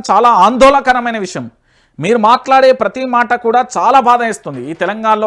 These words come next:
మీరు ఎంపీగా ఉండి బట్టలు ఇప్పాలి, ఏంది అది? ఆడపిల్లలు మన ఇంట్లో ఉండే ఆడబిడ్డలు అందరూ చూస్తారండి వీడియోలు. ఏం గలీజ్గా మాట్లాడుడేంది? బావ బామ్మార్ద ఏం చూపెడతావు? చూపెట్టు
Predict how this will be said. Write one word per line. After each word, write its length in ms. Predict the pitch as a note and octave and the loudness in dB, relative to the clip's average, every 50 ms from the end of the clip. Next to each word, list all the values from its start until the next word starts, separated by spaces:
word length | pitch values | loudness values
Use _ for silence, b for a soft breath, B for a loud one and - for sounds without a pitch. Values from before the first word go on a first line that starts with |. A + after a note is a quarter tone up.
| G#3 | -4
మీరు 120 | G3+ G3+ F#3 E3+ | -4 -6 -6 -6
ఎంపీగా 360 | E3+ D#3 A3+ A3+ G#3+ G#3+ G#3 G#3 | -8 -8 -10 -6 -4 -2 -4 -4
ఉండి 180 | G#3 G3+ G3+ G3 G3+ F#3+ b b b b b C3 | -4 -4 -6 -6 -6 -8 b b b b b 0
బట్టలు 280 | C#3 D#3 - - G#3+ G3+ G3 | 0 0 2 2 0 0 -2
ఇప్పాలి, 320 | G3+ - F#3+ F#3 F#3 F3+ C#3+ A2+ G#2+ C3+ - | 0 0 2 2 2 0 -4 -8 -10 -12 -10
ఏంది 180 | A3 B3 C4 B3+ | -10 -8 -8 -8
అది? 140 | G#3+ G#3 G3 G3 G3+ G3 _ _ _ _ _ _ _ _ _ _ B2 D3+ | -8 -10 -12 -12 -16 -20 _ _ _ _ _ _ _ _ _ _ -4 -4
ఆడపిల్లలు 460 | G#3 A#3+ A#3 A#3+ G#3+ G3 F3 F3 G#3 A#3 G3 C3 B2+ | -4 -4 -6 -8 -6 -6 -6 -6 -6 -8 -8 -8 -8
మన 100 | C3+ C#3+ C#3+ C#3 | -8 -8 -8 -10
ఇంట్లో 180 | D#3 F3 A3+ A#3 | -10 -6 -6 -6
ఉండే 140 | G#3+ G3+ F3+ C3 C3+ | -4 -2 -2 -2 -2
ఆడబిడ్డలు 380 | D3 F3+ F#3 F#3 F#3 F#3 D#3+ C#3+ | -2 -4 -8 -10 -8 -8 -8 -6
అందరూ 160 | F3 B3 C4 G#3 G3 | -6 -6 -6 -6 -10
చూస్తారండి 500 | C4 B3+ - - D#4 C#4+ A#3+ D#3 C3 B2+ C#3 D3+ C#3+ | -12 -10 -6 -4 -2 -2 -4 -6 -8 -10 -12 -10 -10
వీడియోలు. 320 | D#3+ E3+ F3 D3+ B2+ A#2+ D#3+ G#3 G3 B2+ C3+ | -8 -6 -6 -6 -8 -8 -10 -10 -10 -12 -12
ఏం 80 | F#3+ G#3 C3+ | -12 -12 -12
గలీజ్గా 340 | C3+ C3+ E3+ G#3+ G#3+ A3 B3 A#3 A#3+ | -10 -10 -10 -10 -10 -10 -8 -6 -6
మాట్లాడుడేంది? 560 | A#3+ A#3+ - B3+ A#3 A#3+ A3+ B3 B3+ C4+ C#4+ D#4+ _ _ _ _ _ _ _ _ _ _ _ _ _ _ _ _ _ _ _ _ _ _ _ _ _ _ _ _ _ _ _ | -6 -6 -6 -8 -8 -6 -8 -8 -10 -10 -14 -18 _ _ _ _ _ _ _ _ _ _ _ _ _ _ _ _ _ _ _ _ _ _ _ _ _ _ _ _ _ _ _
బావ 200 | C3+ C#3+ F3 G#3 A3 A3 | -2 2 4 4 4 4
బామ్మార్ద 380 | G#3+ G#3+ G#3 G#3+ G#3 G3+ G#3 G3+ E3 E3 A3 | 2 0 0 -2 -2 -2 -4 -6 -6 -6 -6
ఏం 80 | C#4 C#4+ B3+ | -6 -6 -8
చూపెడతావు? 440 | D4 C4+ A3+ A#3 F#3 - - B2 A2 G#2+ _ _ _ _ _ _ _ _ _ _ _ _ _ _ _ _ _ _ _ _ _ _ _ _ _ _ | -8 -6 -4 -6 -6 -6 -10 -14 -14 -16 _ _ _ _ _ _ _ _ _ _ _ _ _ _ _ _ _ _ _ _ _ _ _ _ _ _
చూపెట్టు 340 | - B3+ D4+ E4 D#4 - D#4 | -10 -8 -4 -4 -4 -4 -4